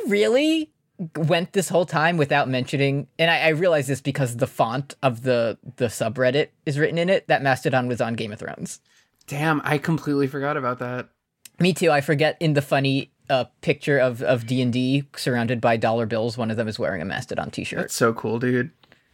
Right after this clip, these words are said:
Speaker 2: Can I tell
Speaker 1: Anyway,
Speaker 2: you?
Speaker 1: disregarding that,
Speaker 2: I like my, I
Speaker 1: I wanted
Speaker 2: like
Speaker 1: to say if
Speaker 2: Mastodon,
Speaker 1: you,
Speaker 2: like, way
Speaker 1: yeah.
Speaker 2: less after just <laughs> hearing that.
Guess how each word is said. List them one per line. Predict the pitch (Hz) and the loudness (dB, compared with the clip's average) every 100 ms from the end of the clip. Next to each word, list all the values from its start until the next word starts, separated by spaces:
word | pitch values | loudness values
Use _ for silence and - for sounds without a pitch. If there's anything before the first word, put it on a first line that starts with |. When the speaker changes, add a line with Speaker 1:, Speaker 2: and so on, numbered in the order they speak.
| - | -6
Speaker 2:
Can | 185 | -2
I | 220 | 0
tell | 175 | 0
Speaker 1:
Anyway, | 165 143 139 | 2 2 2
Speaker 2:
you? | - | 0
Speaker 1:
disregarding | 175 185 160 147 | -2 0 0 2
that, | 139 135 | 2 2
Speaker 2:
I | 165 | 2
like | 170 165 | 0 0
my, | 165 | 0
I | 143 | 0
Speaker 1:
I | |
wanted | 151 165 147 | 2 2 2
Speaker 2:
like | 147 | 2
Speaker 1:
to | 147 | 2
say | |
if | 143 | 2
Speaker 2:
Mastodon, | 131 127 | 0 0
Speaker 1:
you, | |
Speaker 2:
like, | 123 139 | -2 -2
way | 127 | 0
Speaker 1:
yeah. | 123 | 0
Speaker 2:
less | 120 113 143 | -2 -2 -2
after | 143 180 | 0 0
just | 170 170 | 0 0
<laughs> | |
hearing | 285 190 131 196 - 156 - | 0 0 2 0 0 -2 0
that. | 196 - - | -2 -2 -12